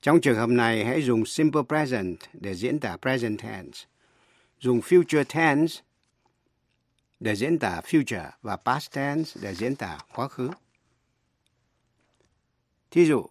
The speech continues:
bạn trông thấy trên bầu trời có mây đen, bạn nói, "It looks as if it is going to rain."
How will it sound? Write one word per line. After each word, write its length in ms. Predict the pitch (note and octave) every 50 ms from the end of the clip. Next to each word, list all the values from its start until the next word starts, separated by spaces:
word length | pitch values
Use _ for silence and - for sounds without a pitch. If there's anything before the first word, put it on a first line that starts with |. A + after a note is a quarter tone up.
| _ -
bạn 300 | B2+ A#2 G#2 - B2 A#2
trông 260 | - D3+ D#3+ E3 D3+
thấy 320 | - D3+ D#3+ F3+ G3+ F3 - _ _ _ _
trên 220 | - C#3+ D3+ D3+ C#3
bầu 200 | A#2+ G#2+ G2+ G2
trời 380 | - B2 A2+ G#2 F#2+ F2+ F2 - -
có 100 | C#3 D3
mây 200 | D#3 D3+ D3+ D3+
đen, 320 | D3+ C#3+ C#3+ C#3 C3+ B2 - _ _ _
bạn 220 | - G#2 G2+ F#2 G2
nói, 300 | G#2 G2+ G#2 A#2 D#3+ E3 - _ _ _ _ _
"It 160 | A2+ A2 F#2+ G#2+
looks 400 | A2+ B2 C#3+ E3+ G3 - - -
as 260 | - B2+ B2 G#2+ G#2+
if 200 | - D3 D#3 F3+ - - - - - - _ _ _ _ _ _
it 200 | - G#2+ A2 A2+
is 280 | B2 C#3+ E3+ D#3+ B2+ A2
going 240 | B2+ C3 C3 C3 B2+
to 100 | B2 A#2+ A2+ A#2
rain." 320 | B2+ B2+ A2+ F#2+ E2 C#2+